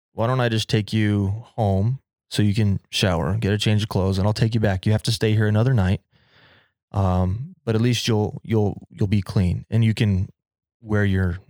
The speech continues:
missionary clothes." And I'm like, "Okay, cool. Yeah, let's go do that." Um, and I remember, uh, President Pickett had bought,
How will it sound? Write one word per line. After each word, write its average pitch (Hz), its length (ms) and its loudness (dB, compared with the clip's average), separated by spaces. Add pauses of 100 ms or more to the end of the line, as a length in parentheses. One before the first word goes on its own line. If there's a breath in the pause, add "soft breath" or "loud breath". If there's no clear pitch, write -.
(460)
missionary 101 420 2
clothes." - 280 0
And 180 80 2
I'm 156 60 2
like, 95 140 -2
"Okay, 123 220 2
cool. 92 280 -2
Yeah, 101 160 0
let's 101 140 2
go 101 120 0
do 95 100 0
that." - 240 -2 (840 loud breath)
Um, 95 520 0
and 110 80 -2
I - 20 2
remember, 113 440 0 (1400)
uh, 92 300 0
President 113 380 0
Pickett 107 260 0
had 90 140 0
bought, 95 400 0